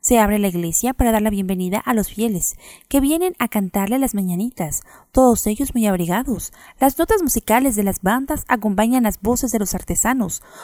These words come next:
todos llenos de entusiasmo y agradecimiento, pues la mayoría son radicados en la Ciudad de México y Oaxaca. La misa de función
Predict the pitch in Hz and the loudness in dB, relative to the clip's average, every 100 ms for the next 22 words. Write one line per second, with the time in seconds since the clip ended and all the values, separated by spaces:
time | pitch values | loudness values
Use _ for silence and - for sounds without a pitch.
0 | - - 294 311 220 247 240 208 190 - | -6 0 4 4 4 2 2 0 -4 0
1 | 226 214 180 160 180 175 175 175 247 269 | 2 4 0 -2 -2 0 0 0 0 2
2 | 196 220 240 _ _ - - 277 269 262 | 2 0 -4 _ _ -8 0 2 4 4
3 | 269 262 294 320 294 240 196 - 190 214 | 2 2 2 0 2 0 0 -2 -2 -2
4 | 277 233 196 190 170 190 233 269 302 - | -2 0 0 -2 -2 -4 -4 -6 -8 -4
5 | 220 247 240 175 - 151 160 _ - - | 2 2 2 -2 -4 -6 -8 _ -20 -20
6 | _ - 269 285 381 - 262 262 208 - | _ 2 4 4 2 4 4 2 0 -2
7 | 202 233 | 0 0